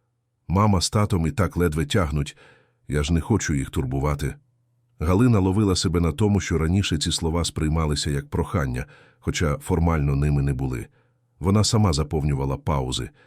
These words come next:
сама тягнулася до гаманця, відчуваючи знайоме полегшення. Ось, вона знову стала корисною. Але тепер, згадуючи це, вона розуміла, як точно все було вибудовано. Не наказ, не пряме прохання,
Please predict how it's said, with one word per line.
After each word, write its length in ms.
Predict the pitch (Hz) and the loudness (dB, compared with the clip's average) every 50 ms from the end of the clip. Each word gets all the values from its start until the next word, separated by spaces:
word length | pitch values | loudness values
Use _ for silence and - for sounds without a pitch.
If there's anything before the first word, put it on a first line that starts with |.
| _ _ _ | _ _ _
сама 300 | - - 95 92 95 87 | -4 0 2 2 2 2
тягнулася 560 | - 95 78 76 87 85 78 73 71 - 78 | 0 0 0 2 2 2 2 0 -2 -2 -4
до 120 | 67 73 | -4 -2
гаманця, 560 | 69 76 78 76 73 71 71 - 87 65 57 - - _ _ _ _ _ _ _ | -2 -2 -2 0 -2 -2 -2 -2 -4 -4 -4 -8 -14 _ _ _ _ _ _ _
відчуваючи 680 | - 78 71 - 92 85 87 85 80 76 71 - 80 | -6 -6 -2 -2 -2 0 0 0 0 0 -2 -2 -2
знайоме 480 | 76 69 87 80 73 71 76 73 71 65 | -2 0 0 0 0 0 0 0 -2 -2
полегшення. 720 | - - 80 71 67 65 69 - - 67 64 62 62 60 - _ _ _ _ _ | -2 -4 -4 -2 -2 -4 -4 -6 -6 -6 -6 -8 -8 -10 -14 _ _ _ _ _
Ось, 300 | - 87 85 80 - - _ _ _ _ _ - | -2 -2 -2 -2 -2 -6 _ _ _ _ _ -4
вона 260 | 73 80 76 71 69 | -2 0 0 0 0
знову 320 | 67 73 73 73 69 69 | 0 0 0 0 -2 -2
стала 300 | - - - 69 64 62 | -4 -4 -4 -4 -4 -6
корисною. 560 | 67 - 73 69 64 60 - 71 62 58 55 - - _ _ _ _ _ _ _ | -6 -6 -6 -4 -4 -4 -4 -6 -6 -8 -10 -14 -16 _ _ _ _ _ _ _
Але 160 | - 73 76 | -4 -4 -2
тепер, 340 | 71 - 76 - 113 117 104 | -2 -4 -2 0 2 2 2
згадуючи 520 | 80 73 85 95 104 107 107 104 - - 92 | 2 0 0 0 2 2 2 2 0 0 -2
це, 260 | - - 110 107 98 - - - - - _ _ _ | 0 2 2 2 0 -2 -8 -16 -20 -20 _ _ _
вона 240 | - 87 107 120 120 | 0 2 4 4 4
розуміла, 480 | 117 107 87 101 104 120 123 113 101 90 | 4 4 4 4 6 6 6 6 4 4
як 280 | 85 110 131 139 - | 4 2 2 2 0
точно 420 | - - 110 117 - - - 104 101 | 0 0 2 2 2 0 0 0 0
все 280 | 95 - - 101 101 | 0 -2 0 0 0
було 220 | 98 98 98 98 87 | 2 2 2 2 2
вибудовано. 680 | 82 98 85 67 67 64 67 62 62 62 64 57 - - _ _ _ _ _ _ _ _ _ _ _ _ _ | 2 2 2 0 -2 -4 -4 -6 -8 -8 -8 -10 -12 -14 _ _ _ _ _ _ _ _ _ _ _ _ _
Не 120 | - 101 113 | 2 4 6
наказ, 560 | 117 110 107 - 131 120 95 71 - - - | 6 4 4 2 2 2 2 2 0 -2 -2
не 120 | 78 80 | -2 0
пряме 320 | 69 - 92 85 95 104 98 | 0 0 2 4 4 4 2
прохання, 680 | - - 95 87 - - 104 90 78 69 65 65 64 | 2 0 -2 -2 0 0 0 2 2 2 0 -2 -4